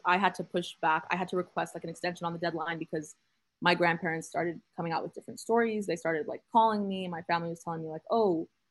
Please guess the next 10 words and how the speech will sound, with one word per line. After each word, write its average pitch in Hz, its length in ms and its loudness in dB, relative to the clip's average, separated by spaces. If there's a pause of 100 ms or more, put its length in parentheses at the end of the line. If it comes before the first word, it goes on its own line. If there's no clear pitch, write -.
(460)
your 196 160 6
grandpa 196 420 4
just 185 200 -4
remembered 180 340 0
the 170 80 0
way 165 100 2
that 165 160 -4
his 165 160 -6
father 156 300 -2
died." - 320 -8